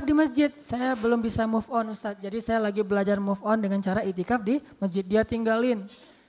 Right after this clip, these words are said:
urusan-urusan yang nggak penting. Dia tinggalkan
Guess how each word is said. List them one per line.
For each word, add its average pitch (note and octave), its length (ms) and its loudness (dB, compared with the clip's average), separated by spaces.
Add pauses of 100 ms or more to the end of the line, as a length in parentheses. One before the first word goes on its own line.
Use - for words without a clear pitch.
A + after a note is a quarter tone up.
(580)
urusan-urusan A3 800 0
yang G#3+ 160 0
nggak G3+ 160 0
penting. B3+ 400 2 (480)
Dia A3+ 320 2
tinggalkan A3+ 640 2